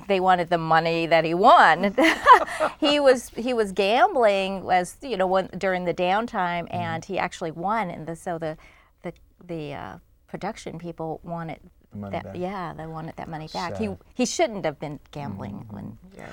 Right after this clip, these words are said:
Speaker 2: So is that
Speaker 1: working.
Speaker 2: being broadcasted? Is that a commercial at this particular time actually being broadcasted right now?
Speaker 1: Yes, it is.
Speaker 2: We gotta
Speaker 1: It's,
Speaker 2: find it. We
Speaker 1: yeah.
Speaker 2: gotta get it. We gotta
Speaker 1: I
Speaker 2: get you.
Speaker 1: still
Speaker 2: We gotta
Speaker 1: have,
Speaker 2: get
Speaker 1: I
Speaker 2: Karen on the
Speaker 1: <laughs>
Speaker 2: list, see what Karen's doing.
Speaker 1: It's, it's a lot.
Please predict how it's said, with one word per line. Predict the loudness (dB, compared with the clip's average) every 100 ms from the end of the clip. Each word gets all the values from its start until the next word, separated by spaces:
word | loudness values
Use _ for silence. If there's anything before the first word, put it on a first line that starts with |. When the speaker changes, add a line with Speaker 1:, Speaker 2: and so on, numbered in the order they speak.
| -18
Speaker 2:
So | -4 4 4
is | 6
that | 6
Speaker 1:
working. | 4
Speaker 2:
being | 0 0
broadcasted? | 0 -2 0 -2 -2 -8
Is | -6
that | -4 -4 -4 -8
a | -10
commercial | -10 -6 -6 -4 -6
at | -6
this | -12
particular | -14 -12 -12 -10 -14
time | -8 -8 -8 -14 _ -4
actually | -2 -2 -6 -8
being | -6 -6 -6 -6
broadcasted | -8 -10 -12 -14 -12
right | -12 -12
now? | -14 -18 -6
Speaker 1:
Yes, | -2 -2 -4
it | -6 -2
is. | -4 -4
Speaker 2:
We | -6
gotta | -4
Speaker 1:
It's, | -6 -6
Speaker 2:
find | -10 -10
it. | -10
We | -4
Speaker 1:
yeah. | 0 0
Speaker 2:
gotta | -2
get | -6 -8
it. |
We | -6
gotta | -6 0
Speaker 1:
I | 0
Speaker 2:
get |
you. | 0
Speaker 1:
still | 0 0
Speaker 2:
We |
gotta | 4 4
Speaker 1:
have, | 4
Speaker 2:
get | 2
Speaker 1:
I | -2
Speaker 2:
Karen | 0 0 2 0
on |
the | 2 6 6
Speaker 1:
<laughs> | 6
Speaker 2:
list, | 0
see | -8 -4
what | -4
Karen's | -4 -6 -4
doing. | -6 -4 0
Speaker 1:
It's, | 0 -2 -16 -8
it's | -4 -2
a |
lot. | 0 2 2 2